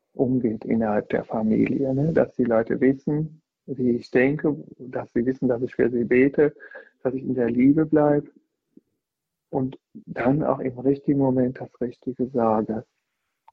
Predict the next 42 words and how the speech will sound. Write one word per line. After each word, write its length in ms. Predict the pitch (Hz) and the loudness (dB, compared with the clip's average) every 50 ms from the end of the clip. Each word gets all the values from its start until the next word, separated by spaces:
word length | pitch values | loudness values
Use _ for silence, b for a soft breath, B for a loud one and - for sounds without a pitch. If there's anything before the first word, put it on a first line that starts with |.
| _ _ _ _ - | _ _ _ _ -4
Aber 320 | - 143 143 127 131 131 | -2 0 2 2 2 2
auch 120 | 123 120 | 2 0
nicht 160 | 131 151 143 - | -2 -8 -10 -6
ständig 380 | - 151 151 160 147 147 135 | -2 -2 0 0 -2 -4 -4
dasselbe 460 | - 139 127 - 139 135 143 147 143 | -4 -6 -2 0 4 4 4 4 4
sage, 340 | 127 131 131 127 127 127 131 | 2 2 0 0 0 -2 -4
was 220 | 127 127 131 131 _ | -4 -6 -6 -8 _
sie 100 | - 135 | -18 -16
schon 280 | - - 127 123 127 | -12 -10 -10 -10 -10
von 200 | - - 131 127 | -10 -8 -6 -2
mir 200 | 127 127 127 127 | 0 0 0 0
hundertmal 480 | 127 151 151 139 127 - 123 113 110 117 | 0 0 0 0 -2 -2 -2 -4 -4 -4
gehört 420 | 120 120 - 131 139 151 151 - | -4 -2 0 2 2 2 2 -2
haben 220 | - 117 113 - - | -6 -16 -18 -18 -20
und 180 | - 120 - _ _ _ _ | -20 -20 -20 _ _ _ _
die 180 | - - 127 | -8 -4 -2
dann 180 | 127 135 123 123 | -2 -2 -2 -2
nur 140 | 123 123 120 | -2 -2 -4
genervt 480 | 117 120 120 123 127 139 147 147 - _ _ | -4 -2 0 2 4 4 2 0 -4 _ _
sind. 220 | - 107 107 - - _ _ _ _ _ _ _ _ _ _ _ _ _ | -16 -14 -14 -16 -20 _ _ _ _ _ _ _ _ _ _ _ _ _
Also 200 | - 131 117 127 | -4 -4 -2 -2
da 260 | 123 - 135 131 139 143 | 0 2 2 4 2 2
im 160 | - 139 131 | 0 -4 -6
richtigen 420 | 131 139 139 - _ 151 135 135 | -8 -8 -10 -8 _ -6 -6 -4
Moment 400 | 127 123 120 123 123 131 135 135 | -6 -6 -4 -2 -2 -2 -2 -4
das 240 | 135 127 - - - | -6 -12 -10 -6 -4
Richtige, 560 | 131 127 - - 147 139 135 135 131 131 131 - _ _ _ _ _ _ _ _ _ _ _ | -4 -4 -2 -2 -2 0 2 0 0 -2 -2 -8 _ _ _ _ _ _ _ _ _ _ _
äh, 240 | - - - - - - | -10 -6 -4 -2 -2 0
immer 360 | - - 139 139 135 131 131 | 2 4 4 6 4 4 2
zu 120 | - 143 | 0 0
sagen. 300 | 123 127 123 120 123 127 | 2 2 4 4 2 2
Und 160 | 127 123 - - | -2 -4 -4 -6
wie 80 | 127 | -6
viel 300 | - - 143 143 156 160 | -2 2 4 6 6 6
soll 180 | 156 151 139 135 | 4 2 0 -2
ich 100 | 135 - | -2 -4
sagen, 320 | - 135 127 127 127 117 | -6 -4 -4 -4 -4 -4
wie 120 | 120 120 120 | -4 0 2
wenig 340 | 131 139 147 151 151 147 - | 4 4 4 2 -2 -4 -4
soll 180 | 147 139 131 | -4 -2 0
ich 120 | 131 131 - | -2 -2 -2
sagen? 360 | - 123 123 120 120 120 120 | -2 -2 -2 -2 -2 -4 -8